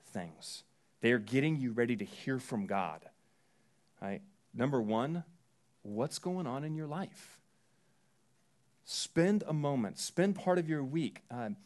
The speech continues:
talk to a friend, talk to God, talk to a spouse.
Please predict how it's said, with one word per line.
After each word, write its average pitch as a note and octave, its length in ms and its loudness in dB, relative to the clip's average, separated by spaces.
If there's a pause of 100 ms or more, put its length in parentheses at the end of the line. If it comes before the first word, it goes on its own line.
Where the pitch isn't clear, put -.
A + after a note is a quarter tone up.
(220)
talk F#3 300 4
to G#3 120 2
a F3 60 4
friend, A#2+ 480 -2
talk - 300 2
to F#3 80 -2
God, C3 420 2
talk F3 300 0
to G3+ 140 0
a E3 40 -2
spouse. - 560 0